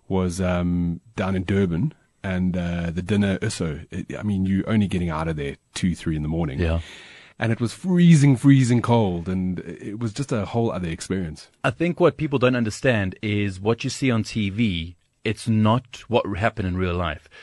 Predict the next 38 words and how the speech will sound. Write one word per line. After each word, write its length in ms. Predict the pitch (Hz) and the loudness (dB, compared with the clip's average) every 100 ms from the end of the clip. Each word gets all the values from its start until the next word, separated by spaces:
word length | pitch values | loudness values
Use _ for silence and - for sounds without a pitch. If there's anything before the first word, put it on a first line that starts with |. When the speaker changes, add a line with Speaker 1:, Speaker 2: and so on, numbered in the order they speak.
| - - | -10 -8
Speaker 2:
because 260 | - 107 | -2 0
there's 160 | 113 104 | 0 -2
so 300 | - 120 147 | 2 4 4
much 260 | 120 - | 2 -2
footage 300 | - 90 87 | -10 -10 -10
that's 160 | 85 80 | -10 -10
happened, 480 | 90 - 85 76 - - | -10 -8 -8 -8 -12 -10
um, 360 | 82 80 78 80 | -8 -6 -6 -8
that 180 | 90 | -8
they 220 | 101 87 92 | -6 -4 -2
haven't, 300 | 98 95 95 | -2 -4 -4
they're 80 | |
not 120 | 92 - | -4 -2
privy 220 | 95 90 | -2 -2
to, 260 | - 90 | -4 -4
or 140 | 87 85 | -2 -2
there's 180 | 87 85 | -2 0
a 80 | |
new 180 | 85 95 | 0 0
setup, 360 | 95 104 90 - | 0 0 0 -2
or 100 | 90 - - - | -6 -8 -20 -4
let's 140 | 107 | 0
say 80 | 110 | 2
a 40 | 98 | 2
plate 260 | 117 113 | 0 0
of 80 | 101 | -2
food, 400 | - 120 95 85 - - _ _ - | -2 2 2 0 -8 -20 _ _ -12
I 80 | 90 | -10
don't 180 | 98 | -8
know, 100 | 73 | -10
wasn't 400 | 69 98 101 92 | -8 -4 -2 -2
exactly 400 | 90 85 90 - | -2 0 -2 0
right, 180 | 92 87 | 0 0
or 60 | 85 | 0
they 120 | 101 | 0
didn't 340 | 127 123 - | 2 0 0
get 220 | 139 113 - | 0 0 -2
you 360 | 107 107 95 | -2 0 0